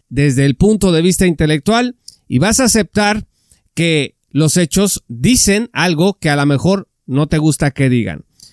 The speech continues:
Y esto es muy importante cuando hablamos de la investigación teológica, porque en relación a los mitos sobre el dispensacionalismo, hay uno que vamos a revisar el día de hoy,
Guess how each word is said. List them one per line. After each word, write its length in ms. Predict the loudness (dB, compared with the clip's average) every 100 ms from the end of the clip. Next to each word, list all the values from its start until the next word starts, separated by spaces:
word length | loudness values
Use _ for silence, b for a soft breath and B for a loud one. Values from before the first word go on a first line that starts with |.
| b b b
Y 180 | 0 0
esto 260 | 0 0
es 80 | 0
muy 180 | 2 2
importante 720 | 2 2 0 0 -2 0 -2
cuando 280 | 0 0 2
hablamos 340 | 2 2 0
de 100 | 2
la 80 | 2
investigación 680 | 2 2 2 0 2 0 0
teológica, 760 | 0 2 0 0 -2 -2 -6 -6 b b b b b b
porque 840 | 0 0 0 -2 0 -2 -2 -4 -10 _ _
en 280 | -2 2 2
relación 560 | 2 0 0 0 0 2
a 60 |
los 180 | 2 2
mitos 680 | 2 0 0 0 0 -4 -8 _ -10
sobre 320 | -2 0 0
el 80 | 2
dispensacionalismo, 1200 | 0 0 0 2 2 2 2 0 0 0 0 -6 _ _ _ _ -6
hay 220 | -2 2
uno 260 | 2 2 0
que 140 | 0
vamos 260 | 2 2 2
a 60 |
revisar 400 | 2 2 2 0
el 100 | 0
día 140 | 0 2
de 100 | 2
hoy, 360 | 2 0 -4